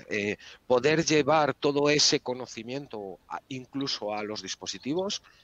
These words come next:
me da igual puestos de trabajo, equipamiento de redes, sistemas de protección,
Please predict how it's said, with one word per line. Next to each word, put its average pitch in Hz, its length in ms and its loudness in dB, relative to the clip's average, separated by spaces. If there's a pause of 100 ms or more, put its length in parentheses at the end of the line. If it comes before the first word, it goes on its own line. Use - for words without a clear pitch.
(140)
me 101 80 -4
da 113 80 2
igual 113 400 0
puestos 110 400 -6
de 101 100 -4
trabajo, 107 600 -4
equipamiento 104 680 -8
de 95 120 -8
redes, 107 260 -2
sistemas 104 320 -4
de 107 80 -2
protección, 92 420 -10